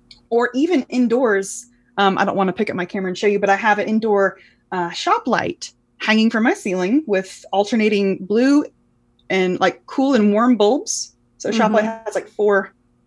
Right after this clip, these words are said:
Speaker 1: places for bulbs. And underneath it, I've got microgreens growing. I've got my tomato starts growing. So, um, you can use that, like,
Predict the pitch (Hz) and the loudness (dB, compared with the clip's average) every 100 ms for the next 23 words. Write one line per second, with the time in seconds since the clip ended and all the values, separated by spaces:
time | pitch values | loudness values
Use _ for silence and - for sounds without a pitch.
0 | - 226 208 - 196 202 208 - - - | -4 -4 -4 -6 -2 -4 -6 -18 -18 -6
1 | - 226 220 247 269 220 - 208 214 202 | -2 0 2 2 2 0 2 2 4 4
2 | 196 - - - - 269 285 226 190 180 | 2 0 -16 -14 0 2 4 2 2 4
3 | 170 - 175 160 156 147 147 175 175 - | 2 2 2 2 -2 -2 -2 -4 -2 0
4 | 190 175 170 - 170 170 262 277 208 190 | 2 4 4 2 0 0 2 4 4 2
5 | 214 - - 170 156 143 147 - - _ | 0 0 -2 -2 0 -2 -4 -10 -20 _
6 | _ _ - 196 180 175 - 170 165 175 | _ _ -2 2 4 2 2 0 0 -4
7 | - _ _ _ _ _ _ _ _ _ | -8 _ _ _ _ _ _ _ _ _
8 | _ - 208 202 220 208 220 196 196 190 | _ -8 -6 2 4 6 4 2 2 0
9 | 190 | -2